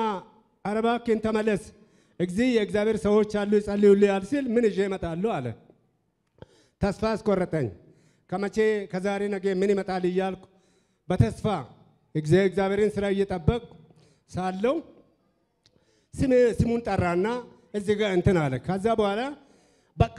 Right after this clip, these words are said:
አብጄ እዚህ ጋር የሆንኩት አላወቅኩም። ኋላ ግን ወንድሜ ያንተ እግር ከዚህ ሳይወጣ እግዚአብሔር ፈውሶታል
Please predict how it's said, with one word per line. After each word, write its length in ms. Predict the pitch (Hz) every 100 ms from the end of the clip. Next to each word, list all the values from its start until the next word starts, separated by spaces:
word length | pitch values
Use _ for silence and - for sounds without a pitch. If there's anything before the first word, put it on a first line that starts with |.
| 214
አብጄ 280 | 202 208 208
እዚህ 200 | 226 175
ጋር 140 | 208 196
የሆንኩት 400 | 190 190 185 202
አላወቅኩም። 600 | 175 170 165 165 - 139 104 - _ _ _
ኋላ 220 | 214 214 202
ግን 200 | 190 269 320 - - - _ _ _ _ _ _ _ _ _ _ 135
ወንድሜ 560 | 139 208 226 233 240 269 220 - - _ _ _ _ _ _ _ _ _ _ _ _ - - - 302 262 226
ያንተ 320 | 180 208 214 262
እግር 260 | 214 208 226
ከዚህ 360 | - 190 190 226
ሳይወጣ 400 | 190 190 190 196 143 - - _ _ _ _ _ _ _ _ _ -
እግዚአብሔር 500 | 185 170 226 233 247
ፈውሶታል 840 | - 196 214 220 240 240 269 208